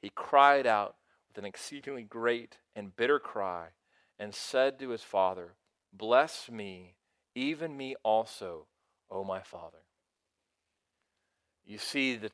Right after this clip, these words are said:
the tragic ramifications of this conspiracy that Rebekah and Jacob planned out. Isaac, when he realizes that he's trembling,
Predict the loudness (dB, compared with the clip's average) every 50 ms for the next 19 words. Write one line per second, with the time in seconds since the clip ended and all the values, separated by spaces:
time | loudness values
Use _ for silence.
0 | _ _ -14 -14 -14 -12 -10 -6 0 4 6 6 6 6 4 2 -2 -6 -4 -2
1 | 0 2 2 2 2 -2 -4 -6 -10 -4 -2 0 0 0 -2 -6 -10 -10 -10 -12
2 | -12 -10 -6 -4 -4 -4 -4 -6 -10 -8 -6 -6 -6 -6 -10 -12 -12 -14 _ _
3 | _ _ _ -14 -12 -10 -10 -10 -10 -10 -6 -2 0 2 2 0 0 -4 -8 -10
4 | -8 -8 -6 -2 -2 -2 -2 -4 -8 -6 0 2 2 2 2 0 0 0 2 2
5 | 0 -2 -6 -10 -10 -10 -12 -14 _ -10 -6 -4 -4 -4 -6 -8 -12 -12 -14 -18
6 | -20 _ _ _ _ _ _ _ _ _ _ _ _ _ _ _ -8 -4 -2 -2
7 | -2 -2 -2 -2 -2 -2 -2 -6 -12 _ _ _ _ _ _ _ _ _ _ _
8 | _ _ _ _ _ _ _ _ _ _ _ _ _ _ _ _ _ _ _ _
9 | _ _ _ 8 10 12 12 10 8 4 0 -4 -4 -6 -8 -14 -18 _ _ _
10 | _ _ _ _ -14 -14 -10 -8 -6 -6 -8 -6 -4 -2 2 4 6 8 10 10
11 | 10 10 6 4 -4 -12 -10 -8 -8 -8 -6 -6 -4 -2 2 2 0 2 0 -2
12 | -2 -4 -6 -8